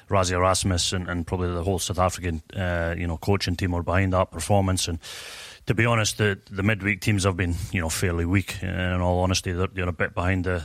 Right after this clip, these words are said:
the, the eight ball in terms of the performance and what the Lions are gonna face. So, yeah, very much that, uh, the South African A is, is what they're gonna face in terms of the,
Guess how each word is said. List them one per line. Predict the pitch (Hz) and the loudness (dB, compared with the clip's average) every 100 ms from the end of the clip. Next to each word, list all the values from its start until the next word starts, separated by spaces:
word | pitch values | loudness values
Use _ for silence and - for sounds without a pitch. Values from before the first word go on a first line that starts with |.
| - | -6
the, | 98 | -6
the | 90 92 | -2 0
eight | 98 | 2
ball | 90 92 | 2 0
in | 90 | 0
terms | 101 95 92 | 0 0 2
of | |
the | 90 | 0
performance | - - 107 95 95 98 | -2 -2 0 2 0 0
and | 92 | -2
what | 92 | -2
the | 92 | 0
Lions | 92 95 90 | 2 2 2
are | 98 98 | 2 2
gonna | 98 80 | 2 2
face. | - 104 95 | 2 2 0
So, | - 92 - - - - - - | -2 -2 -4 -14 -14 -12 -12 -4
yeah, | 123 113 | 2 2
very | 104 127 127 | 4 4 4
much | 127 - | 4 4
that, | 131 120 110 - - | 4 4 4 0 4
uh, | 107 107 98 | 4 6 4
the | |
South | - 98 | 0 2
African | 117 107 92 101 | 2 2 0 2
A | 107 104 82 - | 4 2 0 -8
is, | 104 92 92 | -4 -2 0
is | 95 110 | 0 0
what | 101 | 0
they're | 92 | 0
gonna | 104 95 | 0 0
face | - 104 - | 2 0 0
in | 95 | 0
terms | 98 95 95 | 2 2 2
of | |
the, | 92 92 | 0 -2